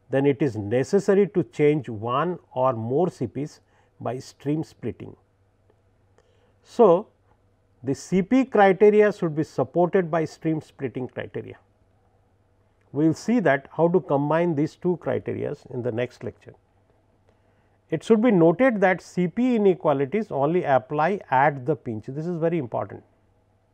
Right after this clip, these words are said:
I had told you that the criterias which we are forming in these lectures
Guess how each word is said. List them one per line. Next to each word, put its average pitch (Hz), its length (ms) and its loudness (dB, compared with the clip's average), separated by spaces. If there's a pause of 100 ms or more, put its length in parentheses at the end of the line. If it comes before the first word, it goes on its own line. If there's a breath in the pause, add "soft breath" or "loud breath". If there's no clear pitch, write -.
(880)
I 139 100 0
had 143 240 -4
told 240 260 4
you 254 160 2
that 151 280 2 (1080)
the 123 140 -2
criterias 220 840 4
which 208 220 -2
we 185 140 2
are 165 100 0
forming 160 520 2
in 180 120 0
these 147 220 -8
lectures 123 560 -4